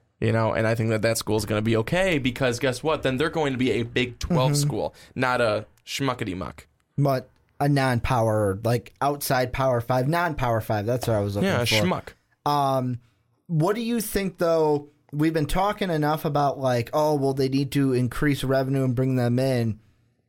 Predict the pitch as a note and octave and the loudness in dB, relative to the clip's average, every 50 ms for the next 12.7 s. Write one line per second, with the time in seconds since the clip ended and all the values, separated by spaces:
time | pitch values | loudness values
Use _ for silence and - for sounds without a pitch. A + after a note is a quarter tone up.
0 | _ - D3+ D3+ D3 D3 - - - F3 F3 E3+ - F3 D3+ - - E3+ E3 D#3 | _ -2 0 0 0 0 -2 -2 -2 -2 -2 -2 -4 -6 -4 -2 0 0 2 0
1 | C#3 B2 B2 A#2 - C#3+ B2+ - - B2+ B2+ C#3 C#3+ C#3+ C#3 B2 C3 B2+ C3 C3+ | 0 -2 -4 -4 -4 -4 -4 -2 -2 -2 -2 0 0 2 2 2 2 2 2 2
2 | C3 B2 A#2+ - C3 A#2+ A2+ - - - C#3 C3+ C3 B2+ B2+ B2 B2 B2+ C3 C3+ | 2 0 -2 0 0 0 -2 -2 -2 -2 0 0 2 2 2 2 2 2 2 0
3 | C#3+ C#3+ - G#2+ F#2+ - _ _ _ _ _ _ C#3 B2+ A#2 B2+ C#3 E3 F#3 F#3+ | 0 -2 -2 -4 -4 -8 _ _ _ _ _ _ -4 -4 -2 0 0 2 2 0
4 | F3+ - - F3 E3 E3+ F3 F3+ F3 D3+ C#3+ C#3 - D3 C#3+ C#3 B2+ A#2 - - | -2 -2 -2 -2 0 0 0 -2 0 -2 -2 -2 0 0 0 0 -2 -6 -12 -6
5 | - C3 C3+ C#3 B2+ A2+ F#2 G2+ - - _ _ _ _ _ _ _ _ - C3+ | -2 0 0 2 0 -2 -4 -8 -12 -20 _ _ _ _ _ _ _ _ 0 0
6 | C3+ B2+ A#2+ C3+ D#3+ E3+ D#3 F3 F3 E3 - F#3 E3 D3 - - - - - C#3+ | 2 2 2 2 2 2 0 0 -2 0 0 0 0 0 0 -4 -4 -2 2 2
7 | C#3 D#3 E3 E3 D#3+ D#3 E3 E3+ E3+ E3+ E3+ - - - - _ _ _ _ _ | 2 4 2 2 2 2 2 2 2 0 -2 -6 -14 -20 -20 _ _ _ _ _
8 | _ _ - E3+ E3 D#3 D3+ D3+ D3 D3 D3 C3+ B2+ - - _ _ _ _ - | _ _ 0 2 2 4 4 4 4 4 2 0 -2 -6 -14 _ _ _ _ -12
9 | - - - E3+ E3+ E3+ E3 D3 - E3 D3 B2 A#2+ A2+ A2+ B2+ B2+ B2+ C3+ C#3+ | -6 -2 0 0 0 0 -2 -2 -2 -2 -2 -4 -4 -4 -2 0 0 2 2 2
10 | D#3 E3 E3+ E3+ E3+ D#3 D#3 D#3+ E3 E3 D#3+ - - E3+ E3+ E3+ E3+ E3 D3 B2 | 2 0 0 2 2 2 2 2 0 0 -2 -2 -2 0 0 0 0 0 -2 -2
11 | - A2 A2 A2+ C3 C3+ F#3 - - - - D#3+ C#3+ D3 D#3 D#3 D#3 D#3 D#3 D3+ | -2 0 2 2 2 2 2 0 -2 -4 -4 -2 -2 -2 -2 0 0 0 0 2
12 | D3+ D3 C#3+ B2+ C#3+ C3+ C3 C#3 D3+ E3 F#3 F#3 G3 | 2 0 0 0 0 0 2 2 0 0 0 -2 -4